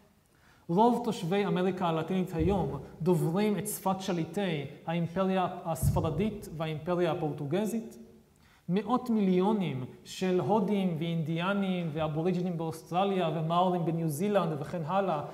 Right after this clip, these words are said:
דוברים את שפת שליטי האימפריה הבריטית. המצרים, בני ימינו, מזהים את עצמם בתור ערבים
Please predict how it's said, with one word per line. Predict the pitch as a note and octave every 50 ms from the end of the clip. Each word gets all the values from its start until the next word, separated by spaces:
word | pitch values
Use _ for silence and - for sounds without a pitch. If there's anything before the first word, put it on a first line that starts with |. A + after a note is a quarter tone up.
| - - - -
דוברים | D3+ F#3 F3+ D#3+ D#3 E3 E3+ G3+ G#3+ G#3+ G3+
את | F#3 G3 -
שפת | - - - - F#3+ G3 F#3+
שליטי | - - F#3+ E3+ D#3 D3 - F3 F3 F3
האימפריה | E3 D#3+ D#3+ D3+ - - E3+ E3+ E3 E3 D#3+ C#3+
הבריטית. | C#3 C3+ C3+ D3 E3+ A3 - - B3 - - - - - - - _ _ _ _ _ _ _ _ _ _ _ _ _ _ - - - _ _ _ _ _ _ _ _ _ _ -
המצרים, | - F#3 F#3 F#3 G#3 G3 G3+ - - A#3 A#3 D4 D4 C4 G#3+ E3 C#3+ B2+ -
בני | D#3 D3 E3+ G3
ימינו, | F#3+ F3+ E3 D#3+ D#3 D3+ D3 C#3+ D3 E3 F#3+ - - - - - _ _ _ _ _ _ _ - -
מזהים | F#3 G3 E3+ - - F3 F3+ A#3+ C#4 C#4
את | B3 -
עצמם | G3+ - - - F3 F#3 G3+ A3 G#3 F3+
בתור | F3 - - G3+ G#3 G#3 G3+ F3
ערבים | E3+ E3 D#3+ D3 D#3 A#3 A#3 D#3 B2+ C3+ E3 G3+